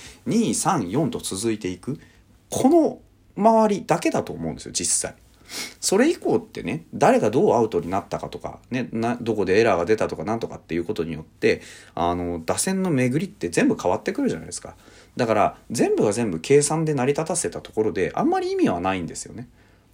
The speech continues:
うん。って考えた時に、初回の最初だけは、あの、意図を持って組み立てることができるじゃないですか。だからクリーンナップ、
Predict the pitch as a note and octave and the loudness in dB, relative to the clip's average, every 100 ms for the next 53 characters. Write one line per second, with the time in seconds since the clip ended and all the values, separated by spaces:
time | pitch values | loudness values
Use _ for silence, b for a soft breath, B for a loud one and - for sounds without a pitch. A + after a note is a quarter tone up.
0 | - E2 D2+ - _ b b b - - | -10 -10 -10 -18 _ b b b -6 0
1 | E4+ D#4+ F#4+ F#4 E3 - - - - G3 | 2 2 0 0 -2 -2 -6 -4 -4 -6
2 | - F4 E4+ F4 - - G#3+ C4 C4+ C4+ | -4 -2 0 0 0 0 2 2 0 -2
3 | B3 D4 G3 B2 F2 E2+ B B B B | -2 0 2 2 0 -4 B B B B
4 | G2 F#2+ F#2+ F#2 F2+ G#3+ B3 F#4+ C3 F#2+ | -2 -2 -4 -6 -6 -4 4 6 6 2
5 | A2 - E2 - A#2 B2 B2 F2 - - | -2 -4 -8 -2 0 2 0 -2 -4 -10
6 | D2+ E2+ D#2 C#2+ - - - - - E4 | -8 -6 -8 -10 -16 -18 -18 0 2 2
7 | D4 D4+ - A#2+ A#2+ A#2 A2 - - - | 0 0 0 2 2 2 -2 -4 -14 -14